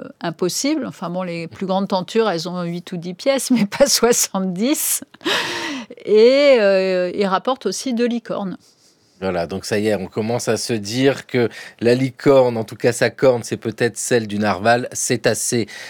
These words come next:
Speaker 2: de dire que c'est un animal fantastique. La licorne, euh, prend un autre statut dès lors et elle est riche de symboles. Et on sait jusqu'à aujourd'hui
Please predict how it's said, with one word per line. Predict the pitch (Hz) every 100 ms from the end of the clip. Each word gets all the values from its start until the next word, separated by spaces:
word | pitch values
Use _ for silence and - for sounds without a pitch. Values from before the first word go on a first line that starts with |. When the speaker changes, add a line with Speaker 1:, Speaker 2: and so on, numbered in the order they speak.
| - 98
Speaker 2:
de | 110
dire | 101 120
que | -
c'est | - 104
un | 104
animal | 98 98 98 101 98 90
fantastique. | - 104 104 - - 139 -
La | 110
licorne, | 104 107 127 120
euh, | 107 104
prend | - 120 104
un | 98
autre | 120 -
statut | 92 - 113 - - 127
dès | 107 101
lors | 101 123 131 120 - - -
et | 110
elle | 110 113
est |
riche | 110 - 135 123
de | 107
symboles. | 98 - 123 120 123 110 98
Et | 107
on | 107
sait | 95 131 113
jusqu'à | 101 - 127 113
aujourd'hui | 110 120 113 120 135